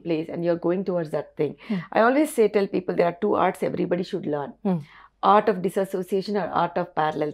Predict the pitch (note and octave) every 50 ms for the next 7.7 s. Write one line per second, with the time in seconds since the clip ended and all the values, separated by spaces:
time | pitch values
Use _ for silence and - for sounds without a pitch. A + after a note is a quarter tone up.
0 | - - C#3 - - - - - - - G3+ F3+ F3 - - C#3+ - _ _ -
1 | A3 A#3+ C4 C4 D#4 C#4 - D4 E4 D#4 - G#3+ F#3+ F#3+ G3+ A3 G3+ F3+ D#3 -
2 | F#3 G3 A#3 D4 C#4+ A#3 - - A#3+ A#3+ C4 C4 - G#3+ F#3 G#3 G#3 - - F3
3 | - - _ _ - F#3+ - - - E3+ G#3+ A3+ A#3 G#3+ - - F3 F3 G3+ F#3
4 | G#3 F#3 G3 F#3+ - - A#3+ B3+ A3 - F#3 F3+ F3+ F3+ - A3 A#3 A#3 G3+ F#3
5 | E3+ - F3 F3+ F#3 F#3 G3 F#3 - F3+ F3 F#3 F3+ A3+ G#3+ G3 G3+ F#3+ F3 F3+
6 | F3+ F3+ - E3 - - - - - - - A3 F#3 E3+ G#3+ G3+ G#3+ G3+ A3+ B3+
7 | B3+ B3+ B3 A#3 A#3 A3 A3+ A#3 G3+ G3 B3+ D#4 -